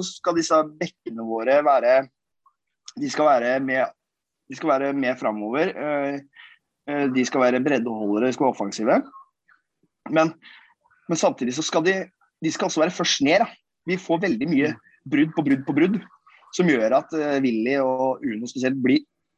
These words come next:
Speaker 1: altså det er mye lu-, løping på dem da, fram og tilbake, fram og tilbake. Eh, så jeg, jeg, jeg tror, sånn som Uno da, u-, uerfaren fra seniornivå, får for mye ansvar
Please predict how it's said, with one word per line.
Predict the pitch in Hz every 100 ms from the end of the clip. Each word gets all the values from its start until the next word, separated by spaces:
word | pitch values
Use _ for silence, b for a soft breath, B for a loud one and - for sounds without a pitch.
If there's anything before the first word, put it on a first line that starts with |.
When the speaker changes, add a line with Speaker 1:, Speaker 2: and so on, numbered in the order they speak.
| _
Speaker 1:
altså | - 147
det | 147
er | 127
mye | 165 156 120
lu-, | 156 170 156 180 160 139 156 151 160 147 _ - B B
løping | 180 151 113 107
på | 117
dem | 165
da, | 254 - _ b b _ _ 151
fram | 139
og | 135
tilbake, | 151 120 -
fram | 135 117
og |
tilbake. | 139 123 101 202 226 _ _ - 151
Eh, | 147 143 143 143
så | 165
jeg, | 180 -
jeg, | 185 - -
jeg | 185
tror, | 180 190 208 - b b
sånn | - 175
som | 185 -
Uno | 160 147 196
da, | 208
u-, | 180 160 156
uerfaren | 190 147 113 117 131 147
fra | 147
seniornivå, | 143 113 107 113 156 214 - _ _ _ - -
får | 160 123 110
for | - 165
mye | 143 123 147 170
ansvar | 127 - - 143 202